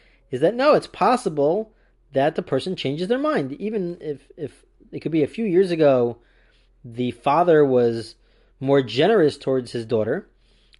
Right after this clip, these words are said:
but it's possible that, uh, he changes his attitude and, uh, he's less generous and he wants to give less towards, uh, his second, his second daughter's marriage. So it cannot be, we cannot, says the Chachamim, arguing on Rabbi Yehuda,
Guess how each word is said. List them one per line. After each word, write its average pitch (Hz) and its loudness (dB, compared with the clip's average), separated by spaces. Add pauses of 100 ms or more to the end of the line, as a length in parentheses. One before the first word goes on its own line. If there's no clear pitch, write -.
(100)
but 127 -4
it's 120 -8
possible 143 -4
that, 151 0
uh, 170 0
he 160 -4
changes 156 -8
his 180 -6
attitude 139 -4 (640)
and, 156 -6
uh, 180 0
he's 196 0
less 294 0
generous 160 -2
and 131 -10
he 131 -6
wants 147 -8
to 175 -6
give 196 0
less 277 -2 (480)
towards, 147 0
uh, 143 2
his 135 -6
second, 147 -6 (540)
his - -12
second 151 -2
daughter's 135 0
marriage. 113 -6
So 123 -2 (260)
it - -10
cannot 156 -2
be, 147 0
we 135 -4
cannot, 165 -4
says 147 -4
the 127 -8
Chachamim, 131 -10 (100)
arguing 185 0
on 147 -6
Rabbi 139 -8
Yehuda, 143 -4